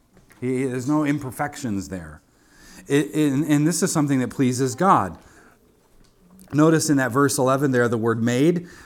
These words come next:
The word made harkens back to the story of creation, where God made things beautiful, God made things good. He's made things beautiful and appropriate in its time. In our hearts, of course,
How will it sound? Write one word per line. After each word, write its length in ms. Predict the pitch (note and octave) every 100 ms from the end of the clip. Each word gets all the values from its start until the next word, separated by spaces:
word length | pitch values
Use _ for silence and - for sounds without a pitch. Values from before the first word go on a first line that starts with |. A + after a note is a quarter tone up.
| -
The 80 | C3
word 200 | C#3 B2+
made 280 | B2+ D3 C#3+
harkens 500 | - C#3 C#3 C3 -
back 220 | B2 C3+
to 100 | B2+
the 80 | A2+
story 380 | - D3 D3
of 100 | C3
creation, 800 | - - A2+ D3 D#3 E3 D#3+ D3 - - _ _ _ _ _ -
where 120 | C3
God 300 | A2 C3 D3
made 220 | C3+ C3
things 280 | B2 B2+ G#2+
beautiful, 480 | F2+ B2 D#3 D3+ E3
God 320 | B2+ A#2 B2
made 180 | A#2+ A#2
things 380 | G2+ A#2+ G#2+ F2+
good. 460 | - G#2+ B2+ D#3+ - - - - - -
He's 220 | - C#3
made 320 | B2 D#3 F#3 -
things 420 | C#3 B2 B2 -
beautiful 540 | - A#2+ E3+ E3 -
and 100 | A2
appropriate 600 | A#2+ - D3 B2+ G#2 F2+ - - -
in 120 | B2+
its 180 | B2 A#2
time. 460 | - F3 E3+ A2 F#2 - - - - - _
In 120 | D3+
our 220 | E3 C4
hearts, 580 | A#3+ C#3 G#2+ A2+ - - - _ -
of 120 | G#2+
course, 420 | C#3+ B2 B2 -